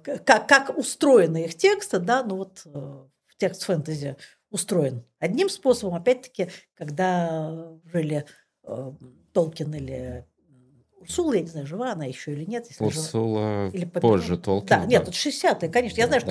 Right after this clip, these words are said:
Speaker 2: да.
Speaker 1: что, что она позже, я просто не знаю, жива ли она ещё.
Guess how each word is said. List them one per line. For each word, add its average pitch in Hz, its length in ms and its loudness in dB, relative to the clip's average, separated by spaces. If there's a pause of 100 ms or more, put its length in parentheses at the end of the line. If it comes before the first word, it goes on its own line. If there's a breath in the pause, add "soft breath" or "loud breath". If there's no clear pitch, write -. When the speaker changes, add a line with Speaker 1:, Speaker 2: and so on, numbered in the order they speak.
Speaker 2:
да. 185 40 -12
Speaker 1:
что, - 100 -12 (120)
что - 160 6
она 220 140 4
позже, 294 260 6
я - 40 8
просто 240 240 -2
не 254 60 -2
знаю, 247 220 4
жива 247 280 6
ли 190 100 6
она 156 220 2
ещё. 196 600 -6